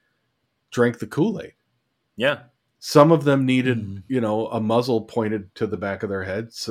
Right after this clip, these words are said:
Speaker 1: Others didn't. So I don't know.
Speaker 2: Yeah.
Speaker 1: Um, and
Speaker 2: Yeah.
Speaker 1: I, I do wanna point out the obvious, just in case any of our other six listeners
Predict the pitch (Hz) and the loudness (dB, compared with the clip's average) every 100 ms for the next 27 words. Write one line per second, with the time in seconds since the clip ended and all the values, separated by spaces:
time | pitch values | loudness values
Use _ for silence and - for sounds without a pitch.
0 | 98 92 101 117 104 - 117 131 80 - | -12 -10 -6 -6 -6 -8 -8 -8 -12 -18
1 | - 87 85 78 _ _ - 98 101 98 | -14 -10 -10 -12 _ _ -14 -10 -8 -10
2 | 185 - _ - - 160 175 110 101 92 | -12 -16 _ -20 -2 2 2 2 -2 -8
3 | _ _ _ 131 123 139 147 117 123 120 | _ _ _ 2 4 6 4 0 0 0
4 | 120 131 131 120 113 - 123 117 107 107 | 2 2 4 2 0 0 2 2 -2 -2
5 | 104 101 95 98 87 - - 104 - 98 | -2 -2 -4 -6 -8 -12 -8 -8 -8 -10
6 | - 101 - 95 104 104 101 92 98 95 | -8 -8 -10 -8 -6 -4 -4 -6 -6 -6
7 | 92 92 85 - - 101 - 98 98 104 | -6 -8 -10 -14 -10 -10 -8 -10 -10 -10
8 | 90 90 | -10 -12